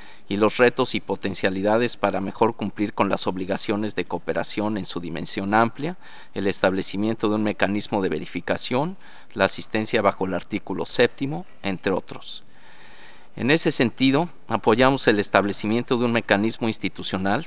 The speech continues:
que dé seguimiento a los desarrollos científicos que sean relevantes para la convención. México es flexible sobre la organización del mecanismo, siempre y cuando asegure la adecuada representatividad, transparencia,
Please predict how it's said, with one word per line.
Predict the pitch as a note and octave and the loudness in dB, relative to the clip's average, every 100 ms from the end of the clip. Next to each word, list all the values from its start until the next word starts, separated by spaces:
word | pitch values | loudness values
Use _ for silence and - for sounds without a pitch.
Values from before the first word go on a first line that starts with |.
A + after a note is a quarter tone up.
| - | -4
que | G#2+ | -2
dé | G2+ | 0
seguimiento | - G#2+ G2+ F#2+ G#2+ - | 2 0 2 0 2 2
a | G2+ | 2
los | F#2 | 2
desarrollos | F2 - F2+ G#2+ G#2+ - | -2 0 2 4 0 -2
científicos | F2+ F2 A#2 G#2+ C3 - F3 - - - - | -6 -4 -6 -6 -8 -6 -8 -8 -14 -14 -6
que | F#2 | -4
sean | - A2+ | 4 4
relevantes | A#2+ G2+ G2 G#2+ - G#2 | 6 4 6 4 2 -2
para | - F2+ | 2 2
la | E2+ | 2
convención. | - F2 C#2+ - F#2 A2 - - - - - - - - | -2 -2 -2 -4 -6 -8 -12 -14 -14 -14 -14 -14 -14 -4
México | A2 A#2 - B2 | 0 0 4 4
es | A2+ | 4
flexible | A#2+ A2 - C#3 D#3 D#3 | 4 2 4 4 4 4
sobre | A#2+ G#2+ | 4 4
la | G2+ G2 | 4 4
organización | - F#2+ F2+ F#2+ - A2+ | 2 -2 0 0 2 2
del | G2+ F#2+ | 2 0
mecanismo, | F2+ - G2 A#2+ - - G#3+ - - | 2 2 2 0 -2 -4 -6 -12 -14
siempre | - - A#2 - | -8 0 2 2
y | A#2 | 2
cuando | A2+ A2+ A#2+ | 6 6 6
asegure | - G2 A2 A#2 | 4 2 4 6
la | G#2 | 6
adecuada | F#2 - A2+ A#2 A#2+ | 2 4 6 8 6
representatividad, | F2+ - F2+ F#2 F2+ G2+ F#2 F#2 G2+ A#2 D3+ - - | 2 -2 -4 -4 -2 -2 -2 0 4 4 2 -8 -4
transparencia, | G2 F#2+ - F#2 A#2 B2+ - - | -2 2 2 4 2 0 -4 -6